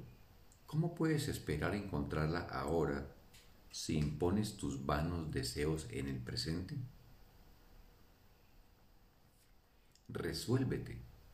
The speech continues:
por consiguiente, a dejar de ser como has sido. No te valgas de ninguna relación para aferrarte al pasado, sino que vuelve a nacer cada día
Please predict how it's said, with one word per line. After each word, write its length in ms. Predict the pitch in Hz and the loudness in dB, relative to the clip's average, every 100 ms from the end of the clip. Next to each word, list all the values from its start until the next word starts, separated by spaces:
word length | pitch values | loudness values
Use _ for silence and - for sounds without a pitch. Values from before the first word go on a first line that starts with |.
| - - | -20 0
por 260 | 123 120 120 | 2 2 2
consiguiente, 760 | 104 - 92 76 - - 78 - - - - - - - - - - - - - - | 2 2 0 0 0 -4 -8 -12 -18 -20 -20 -20 -20 -20 -20 -20 -20 -20 -20 -20 -6
a 120 | - 73 | 2 4
dejar 460 | 71 78 82 87 | 4 2 2 2
de 120 | 95 | 0
ser 360 | 95 104 110 - | 0 2 0 2
como 220 | 120 120 | 6 8
has 80 | 117 | 8
sido. 340 | - 71 82 120 - - - - - - - - - - - - - - - - - - - - | 4 0 -2 -4 -10 -20 -20 -20 -20 -20 -20 -20 -20 -20 -20 -20 -20 -20 -20 -20 -20 -20 -20 -6
No 280 | 82 85 92 | -2 0 2
te 100 | 113 | 4
valgas 440 | 110 107 110 104 | 4 4 2 2
de 100 | 78 | 2
ninguna 540 | 73 73 82 117 120 117 | 2 2 4 8 8 6
relación 680 | 82 127 123 - 92 95 - | 2 0 -2 0 0 -2 -2
para 260 | 78 67 | -2 -2
aferrarte 640 | - 69 64 80 95 - 98 | -4 -4 0 0 0 0 -2
al 140 | 95 | 0
pasado, 440 | 101 - 76 62 - - - - - - - - - - | -2 -2 -2 -2 -4 -10 -20 -20 -20 -20 -20 -20 -18 -8
sino 360 | - 95 117 | -2 4 4
que 100 | 127 | 4
vuelve 680 | 131 123 - 147 123 127 - - - - - | 4 8 8 6 4 0 -2 -8 -18 -20 -4
a 120 | 151 | 2
nacer 580 | 156 151 - 123 117 - - - - - | 4 4 4 4 4 -2 -6 -16 -12 -2
cada 280 | 139 143 | 2 4
día 320 | 131 95 - | 4 4 2